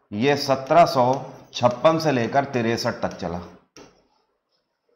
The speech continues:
अब सवाल कैसे बनते हैं ये समझना। सवाल ऐसे पूछता है कि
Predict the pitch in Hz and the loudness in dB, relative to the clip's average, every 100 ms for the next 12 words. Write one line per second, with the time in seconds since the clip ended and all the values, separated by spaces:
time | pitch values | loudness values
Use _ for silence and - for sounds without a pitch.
0 | - - - 151 165 233 226 185 180 175 | -4 -2 4 8 10 10 10 6 8 6
1 | 143 160 170 170 151 131 104 90 90 95 | 6 4 4 6 6 6 2 0 -2 -6
2 | - 135 156 190 170 160 220 175 165 - | 2 6 8 8 8 8 6 8 6 6
3 | 151 123 123 139 - - - _ _ 175 | 6 8 6 4 -2 -14 -20 _ _ 2
4 | 208 226 - | 4 2 -4